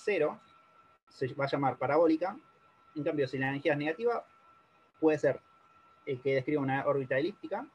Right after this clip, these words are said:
y una, o una órbita circular. Cada una de las cuatro tiene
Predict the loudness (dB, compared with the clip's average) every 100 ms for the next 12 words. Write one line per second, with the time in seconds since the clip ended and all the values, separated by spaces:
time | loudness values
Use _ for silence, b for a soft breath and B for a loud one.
0 | _ -8 -4 -2 -2 0 2 2 0 0
1 | 0 0 -2 -4 -4 -6 -8 -12 -14 _
2 | _ _ _ _ _ _ _ _ _ _
3 | _ _ _ -2 0 2 2 2 2 2
4 | 0 2 -2 0 0 0 0 -2 -4